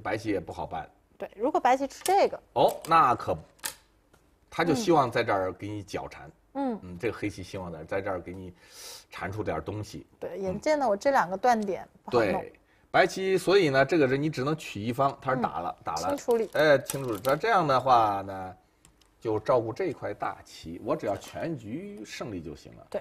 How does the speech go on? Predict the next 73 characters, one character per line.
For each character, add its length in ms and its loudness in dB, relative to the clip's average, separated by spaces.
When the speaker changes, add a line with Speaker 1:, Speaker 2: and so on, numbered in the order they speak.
Speaker 2:
他 160 -10
说 100 -2
Speaker 1:
你 60 2
这 80 2
个 40 -2
吃 180 -4
这 140 2
个， 140 -4
吃 120 -4
这 140 6
个 60 6
我 100 4
也， 0 -
Speaker 2:
空 0 -
给 240 4
你。 120 -4
嗯。 80 -14
Speaker 1:
也 80 -6
都 180 0
就 200 -6
压 280 -4
一 40 -4
个 200 -10
算 140 -8
了。 80 -16
Speaker 2:
对， 100 -8
我 120 -2
就 140 2
是 120 4
要 200 8
中 240 -2
府。 140 -10
Speaker 1:
把 0 -
这 0 -
个， 20 4
要 80 6
把 140 6
这 100 2
个 100 6
上 220 -2
面 100 -4
糊 240 -6
着， 160 -6
呃， 180 2
就 160 0
是 120 0
防 260 -2
着。 220 0
Speaker 2:
嗯。 260 -4
Speaker 1:
嗯， 220 -10
防 140 2
着 100 2
这 60 2
可 180 -2
以。 120 -2
Speaker 2:
嗯。 140 -8
Speaker 1:
黑 200 -2
棋 180 -6
呢， 180 -6
这 120 -4
个 100 -4
时 80 -10
候 180 -6
是 140 -12
提 140 -12
掉 260 -6
对 140 -8
的。 120 -18
Speaker 2:
嗯。 160 -10
Speaker 1:
提 140 -18
掉 120 -10
对。 140 -16
Speaker 2:
是。 240 -20